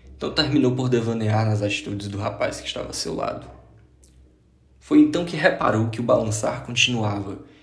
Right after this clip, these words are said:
e de súbito isso in-, o incomodou. Não conseguia concentrar-se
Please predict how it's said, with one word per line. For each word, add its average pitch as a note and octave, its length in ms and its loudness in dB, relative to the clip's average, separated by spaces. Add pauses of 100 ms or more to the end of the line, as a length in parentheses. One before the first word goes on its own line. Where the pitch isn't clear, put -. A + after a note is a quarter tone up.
(120)
e - 80 -4
de F#3 140 -2
súbito C#3 480 6
isso B2+ 240 8
in-, B2+ 240 0
o C3 100 4
incomodou. C#3 880 -4 (720)
Não E3+ 160 -4
conseguia E3 640 2
concentrar-se G#2 960 -2